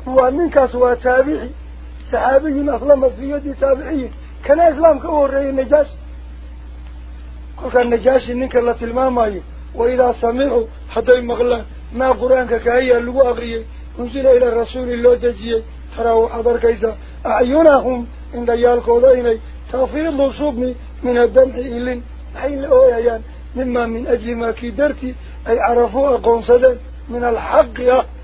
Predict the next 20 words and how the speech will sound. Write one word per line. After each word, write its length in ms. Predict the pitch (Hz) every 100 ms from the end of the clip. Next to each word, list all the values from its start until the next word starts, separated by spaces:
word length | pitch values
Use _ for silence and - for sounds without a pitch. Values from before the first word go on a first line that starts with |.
| - -
runtii 300 | 320 277 262 269
Qur'aanku 380 | 262 247 214 233
sheegay, 360 | 240 226 226 220 - - 240
awalna 360 | 254 254 247
Injiilku 560 | 262 226 208 285 277 254
arkeen. 360 | 233 226 233 - - - - - - - - - - - -
Hadday 240 | 202 247 233
dhegaysteen 540 | 220 214 214 226 220 202
Qur'aankii, 440 | 240 240 226 226 - - -
iyagoo 360 | 240 254 233 226 226
weyraxay 460 | 226 220 - 240
arag, 200 | 233 220 - - -
yaquuluuna 480 | 220 220 240 262 247
waxay 320 | 233 190 226 247
leeyihiin, 400 | 247 240 226 220 - - -
nasaar 380 | 233 220 269 277
wey, 180 | 247 196 - - - 208
"Rabbanaa 360 | 208 240 240
yaa 180 | 226 226
Rabbanaa, 460 | 233 240 240 233